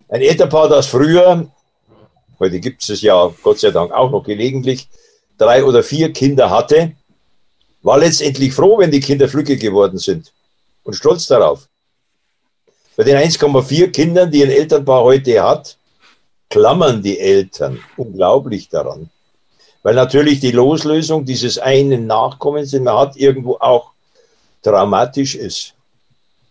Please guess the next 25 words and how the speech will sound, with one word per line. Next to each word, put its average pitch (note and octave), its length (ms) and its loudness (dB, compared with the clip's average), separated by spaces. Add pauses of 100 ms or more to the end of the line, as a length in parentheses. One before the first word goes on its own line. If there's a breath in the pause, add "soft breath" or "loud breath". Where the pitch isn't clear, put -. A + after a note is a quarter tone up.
(180)
Und A2+ 100 -8
so B2 120 2
haben C#3 120 0
wir C3+ 160 4
heute C#3 360 4
achtundzwanzigjährige, C#3 960 0
dreißigjährige, C3 800 2
zweiunddreißigjährige, A#2 1400 0 (800)
die A#2 80 -4
noch A#2+ 240 0
Hotel A2+ 400 0
Mama A2+ 460 0 (200)
bewohnen. G#2 640 0 (1080)
Und A#2 180 -6
das C#3 120 4
habe B2 180 2
ich A2+ 60 -6
ja A#2+ 120 4
in A2 60 0
meinem A2 260 2
Buch C3+ 160 -2
über A#2+ 160 2
Helikoptereltern A#2+ 800 2
ausführlich A#2 560 -2
beschrieben, B2 640 -6